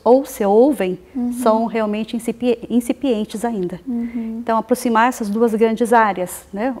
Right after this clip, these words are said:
Speaker 1: as mudanças climáticas e o turismo, com certeza foi uma grande proposta,
Speaker 2: Um
Speaker 1: né?
Speaker 2: desafio, né?
Speaker 1: Um desafio, né?
Speaker 2: <laughs>
Speaker 1: Porque ela conse-, foi realmente difícil de concluí-la, né? Aliás,
Speaker 2: Uhum.
Speaker 1: a gente não conclui, a gente dá o início,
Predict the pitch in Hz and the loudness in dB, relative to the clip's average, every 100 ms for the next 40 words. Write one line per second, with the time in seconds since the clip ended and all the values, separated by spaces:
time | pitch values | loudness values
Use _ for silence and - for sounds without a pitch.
0 | - 202 202 220 233 - 269 233 185 175 | -8 -6 -2 -2 -2 -4 0 2 2 0
1 | - 170 - - - - 226 233 220 226 | -6 -8 -8 -18 -20 -2 0 2 2 2
2 | 240 262 262 - - _ - 254 277 - | 2 2 0 -6 -20 _ -4 -4 -4 0
3 | 233 226 233 233 - 208 208 208 208 202 | 2 2 -2 -4 -6 -4 -2 -2 -4 -2
4 | 190 214 214 220 220 220 214 _ _ _ | 0 2 0 -2 -2 -4 -6 _ _ _
5 | _ _ - 208 202 208 269 - 381 381 | _ _ -4 0 4 2 2 -6 -8 -6
6 | 233 208 349 - - 262 240 220 220 214 | -4 -2 -2 -4 -6 -4 -4 -2 0 2
7 | 214 - - 208 240 - - - 277 - | 2 0 -6 -2 -2 -6 -8 -6 -4 -8
8 | - - - _ 226 220 226 214 220 247 | -16 -20 -20 _ -12 0 2 2 0 -2
9 | 247 - - 226 247 - - 196 196 202 | -4 -6 0 4 4 0 -4 -4 -2 -4
10 | 202 226 233 202 - 185 - 214 208 - | -4 -6 -4 -6 -6 -12 -4 -4 -2 -4
11 | 208 214 262 277 202 233 240 - - 185 | -2 0 -2 -2 -4 -4 -6 -4 0 2
12 | 196 208 196 214 226 233 226 220 254 247 | 0 -2 -4 -2 -2 -2 -4 -2 -2 0
13 | 185 185 185 196 190 202 220 208 226 - | -2 -4 -6 -6 0 0 2 0 0 -4
14 | - | -12